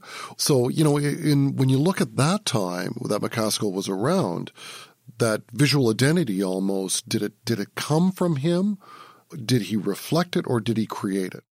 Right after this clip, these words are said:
So when you look at McCaskill, he was a sailor. You know, in nineteen, nineteen twenties, nineteen thirties, you didn't jump on the one oh one and head to Advocate Harbor. You know, that was a long ways away.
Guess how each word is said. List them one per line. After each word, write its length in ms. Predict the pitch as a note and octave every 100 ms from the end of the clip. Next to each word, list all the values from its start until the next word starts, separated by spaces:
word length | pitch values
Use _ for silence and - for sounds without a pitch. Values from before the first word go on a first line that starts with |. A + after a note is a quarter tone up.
| _ _ _ - -
So 320 | - C3+ A2+
when 180 | A2 A2+
you 80 | A#2+
look 160 | F#3+
at 60 | G#3
McCaskill, 840 | G#2 G2 F#2 F#2 - G#2+ - - - - -
he 180 | - C#3+
was 140 | D3
a 60 | B2
sailor. 600 | - C#3 F3 C3 - - _ - _
You 160 | C3 C3+
know, 160 | B2+ B2+
in 80 |
nineteen, 480 | C#3+ G3+ - F#3 B2+
nineteen 300 | D3 F3+ E3+
twenties, 360 | - E3 C#3+ A2
nineteen 280 | C#3 B2 A2+
thirties, 400 | D#3+ C#3+ G2 - - -
you 100 | B2+
didn't 160 | F3 C#3+
jump 220 | D3 C#3
on 120 | C3
the 60 | A2+
one 180 | A2+
oh 60 | G#2+
one 420 | G#2+ C3+ F#2+ F#2+ -
and 200 | A2 F#2+
head 240 | A#2 A#2
to 100 | A2+
Advocate 440 | A#2 G#2+ A2 A2 G#2+
Harbor. 460 | C3 E3 C#3 - _ - - - -
You 80 | A2+
know, 80 | A2+
that 120 | C3+
was 120 | B2
a 40 |
long 300 | B2 A2+ A#2+
ways 220 | A#2 A2+ A2
away. 480 | A#2+ B3+ C4+ F2+